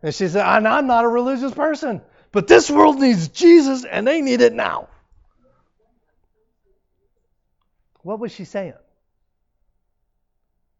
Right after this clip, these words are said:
She's saying this world needs hope. Because we,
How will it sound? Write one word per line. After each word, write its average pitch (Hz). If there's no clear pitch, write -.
She's -
saying 156
this 143
world 147
needs 131
hope. -
Because 156
we, 185